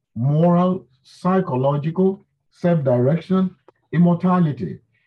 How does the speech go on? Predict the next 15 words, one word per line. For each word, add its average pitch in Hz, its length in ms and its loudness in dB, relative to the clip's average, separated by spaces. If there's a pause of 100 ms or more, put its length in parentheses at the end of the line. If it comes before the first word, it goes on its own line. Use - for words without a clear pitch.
(180)
Now, 123 220 0
that's 180 300 -4
where 170 340 2
it 147 160 -2
stops. - 480 -6
We 151 140 0
need 220 220 0
to 139 160 -2
understand 131 680 -2 (320)
that - 260 -4
even 214 400 2
though 165 440 0 (220)
man 170 360 4
is 127 180 -2
made 151 320 0